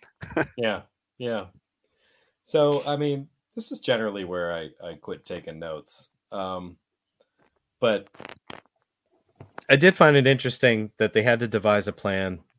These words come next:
Speaker 2: to get E T out of the house in order to get up to the mountain to, to make his phone call. Um,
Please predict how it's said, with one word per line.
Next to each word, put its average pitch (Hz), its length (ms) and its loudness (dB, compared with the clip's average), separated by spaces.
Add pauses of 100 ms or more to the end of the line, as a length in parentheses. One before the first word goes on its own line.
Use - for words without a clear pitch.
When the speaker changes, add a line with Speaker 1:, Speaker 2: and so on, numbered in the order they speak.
(120)
Speaker 2:
to 104 100 -6
get 101 260 -2
E 101 120 -6
T 92 260 -8
out 95 180 -2
of 85 60 -6
the 80 100 -4
house 80 500 -4 (340)
in 90 160 -8
order 90 340 -4
to 82 220 -10
get - 240 -8
up 95 200 -8
to 92 80 -6
the 80 100 -8
mountain 78 400 -10 (480)
to, 85 360 -2 (140)
to 92 100 -6
make 82 260 -4
his 78 280 -6
phone 76 280 -8
call. - 340 -14 (800)
Um, 82 520 -4